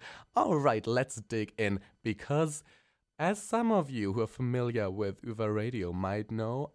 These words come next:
I have been previously the host of a pop culture podcast on this lovely radio station with my dear, lovely friend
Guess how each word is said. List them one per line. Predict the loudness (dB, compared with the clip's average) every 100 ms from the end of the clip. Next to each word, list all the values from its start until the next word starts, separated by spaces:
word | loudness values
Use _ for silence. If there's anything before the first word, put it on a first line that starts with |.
| -6
I | -4 -2
have | -4 -4 -6 -8 -12 -4
been | 0 2 0 -6 -14 -8
previously | -2 0 -2 -4 -6
the | -2 0
host | 0 0 -4 -8 2
of | 4 4
a | 0
pop | -2 -4 -4
culture | -8 -10
podcast | -12 -14 -14 -12 -10 -10 -12 2
on | 6 8 6
this | 0 -2
lovely | -6 -2
radio | -2 -2 -2
station | -6 -6 -6 -6 -8 -10 -20 -14 -4
with | -2
my | 2 2 2 0 -2
dear, | 0 0 0 -2
lovely | -2 0 -2
friend | -4 -4 -4